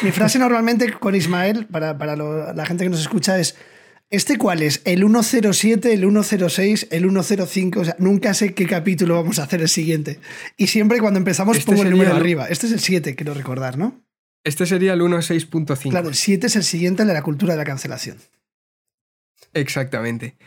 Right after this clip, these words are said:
Speaker 2: Y bueno, más contexto, en este periodo estaban, eh, gobernando los reyes,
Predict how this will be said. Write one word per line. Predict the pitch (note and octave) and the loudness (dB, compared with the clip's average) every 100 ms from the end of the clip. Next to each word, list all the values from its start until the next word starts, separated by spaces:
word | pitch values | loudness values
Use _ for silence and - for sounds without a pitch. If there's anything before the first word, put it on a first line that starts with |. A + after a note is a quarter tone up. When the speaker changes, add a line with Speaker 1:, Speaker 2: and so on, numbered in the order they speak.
| - - - _ _ _ _ | -20 -20 -20 _ _ _ _
Speaker 2:
Y | G3 G#3 | -2 0
bueno, | F#3 C#3 F#2 - | 0 -2 -4 -6
más | D#3+ D#3+ | -4 -4
contexto, | D#3+ D3 D#3+ E3+ - G3+ G3+ - | -2 -2 -2 -4 -2 0 0 -2
en | C#3+ D#3+ | 0 0
este | D#3 C#3 | -2 -4
periodo | C3 C#3 D#3+ E3 E3+ E3 | 0 2 2 2 0 0
estaban, | C3+ B2+ D3 C#3+ D3 C#3+ C3+ | -4 -4 -4 -2 0 -2 -2
eh, | C3 B2 B2 | -2 0 0
gobernando | B2 A#2+ A#2+ C3+ C#3+ C#3+ C#3+ | 0 0 0 0 0 2 2
los | A#2+ A#2 | 0 -2
reyes, | B2 C3 C3+ C3+ C3+ | -4 -2 0 -2 -4